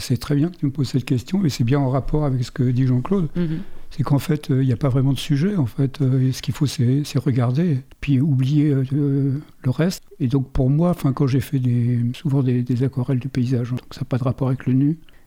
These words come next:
Speaker 1: et, mais pourtant, la sensation, c'est la même, de, de s'investir dans le paysage au point que,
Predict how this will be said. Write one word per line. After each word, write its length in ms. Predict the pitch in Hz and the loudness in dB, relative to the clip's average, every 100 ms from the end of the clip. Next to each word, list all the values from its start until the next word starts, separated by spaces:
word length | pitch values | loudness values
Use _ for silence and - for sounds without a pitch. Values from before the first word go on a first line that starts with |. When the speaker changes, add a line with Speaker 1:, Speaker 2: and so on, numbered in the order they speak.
| - - | -14 -2
Speaker 1:
et, 200 | 120 120 | 0 2
mais 120 | 131 | 0
pourtant, 300 | 147 120 165 | 0 0 2
la 120 | 151 | 0
sensation, 480 | - 131 135 - 143 | 0 -2 -2 0 -2
c'est 200 | - 127 | -2 -2
la 100 | 131 | 0
même, 320 | 147 151 131 - - | 2 2 0 -4 -6
de, 320 | 120 127 - | -4 -4 -4
de 120 | 123 | -2
s'investir 640 | 113 151 131 139 - 151 139 | 0 0 2 0 -2 -2 0
dans 140 | 131 | 0
le 60 | 131 | 0
paysage 500 | - 127 135 151 147 | 0 2 2 2 0
au 60 | |
point 220 | 117 147 143 | -2 -2 -2
que, 560 | - 131 135 131 151 | -2 -2 0 -2 -6